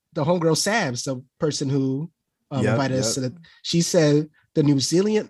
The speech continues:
Speaker 1: the New Zealand, Switzerland rice on rice conflict. <laughs> I didn't know there was
Speaker 2: Oh.
Speaker 1: a conflict.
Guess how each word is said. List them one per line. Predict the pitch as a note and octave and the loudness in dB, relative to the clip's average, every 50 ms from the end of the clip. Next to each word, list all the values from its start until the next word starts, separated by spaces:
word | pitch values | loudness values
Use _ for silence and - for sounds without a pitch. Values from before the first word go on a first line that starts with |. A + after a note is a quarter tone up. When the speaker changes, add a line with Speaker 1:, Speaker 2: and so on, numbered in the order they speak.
| _ | _
Speaker 1:
the | - D3+ | -6 -4
New | C3+ C3+ D3+ D#3 | -2 -2 -2 -2
Zealand, | C#3+ C3 - E3+ G3+ A#3 A#3+ A#3 A3+ A#3 A#3+ B3 _ _ | -2 -4 -4 -4 -2 0 2 2 2 0 -2 -6 _ _
Switzerland | - - - - F#3 F3+ F3 - - D#3 C3+ B2 A#2+ A2+ A#2 C3 C#3+ - _ _ _ - | -12 -10 -8 -4 -4 -4 -4 -4 -4 -4 -4 -6 -6 -6 -6 -8 -8 -10 _ _ _ -4
rice | C3 C3+ C3+ E3 G3 - - F3+ | 0 2 2 2 2 2 2 2
on | E3 D3 C3+ | 2 2 2
rice | B2+ C3+ C#3 C#3 - - | 0 0 -2 -2 -4 -4
conflict. | - B2+ A2+ G#2+ G2+ - A2+ G#2 F2+ - - - _ _ _ _ _ _ _ _ _ _ _ _ _ _ _ _ _ _ _ _ - | -6 -6 -6 -8 -8 -10 -10 -12 -12 -12 -16 -20 _ _ _ _ _ _ _ _ _ _ _ _ _ _ _ _ _ _ _ _ -4
<laughs> | - | 0
I | - - - - F3 - - - - G3+ - - - - D3+ - - - - - - - - | 0 2 2 2 0 0 -4 -6 -6 -4 -4 -4 -6 -8 -8 -10 -8 -14 -6 -2 0 2 4
didn't | G3+ G3 D#3+ C#3+ | 4 4 6 6
know | E3+ E3 | 6 6
there | D3 C#3 | 6 4
was | C3 E3 | 2 2
Speaker 2:
Oh. | D3+ | 0
Speaker 1:
a | |
conflict. | - - D3 C#3 C#3+ C#3+ C3+ A2 G#2 A#2 - | -2 -2 -2 -4 -4 -6 -8 -12 -12 -14 -16